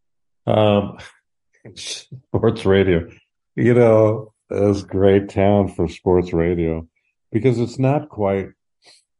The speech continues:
as gigantic as New York, but it's a lot more exciting and interesting than L A and Houston and Dallas. And so there's plenty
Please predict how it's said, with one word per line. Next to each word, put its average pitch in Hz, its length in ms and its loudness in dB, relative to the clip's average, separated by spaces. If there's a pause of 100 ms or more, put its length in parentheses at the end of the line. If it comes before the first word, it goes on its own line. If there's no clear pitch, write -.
(320)
as 90 460 -6 (200)
gigantic 87 640 -2
as 76 180 -8
New 82 140 -4
York, 82 500 -6
but 90 120 -6
it's 90 180 -6
a 92 60 -6
lot 90 440 -6
more 90 240 -8
exciting 87 480 -6
and 82 140 -8
interesting 87 520 -8
than 78 140 -8
L 78 280 -6
A 78 120 -8
and 78 340 -12
Houston 82 440 -12
and 76 120 -12
Dallas. 82 480 -10 (1080)
And 110 240 -2
so 110 580 0
there's 113 280 -2
plenty 151 840 -4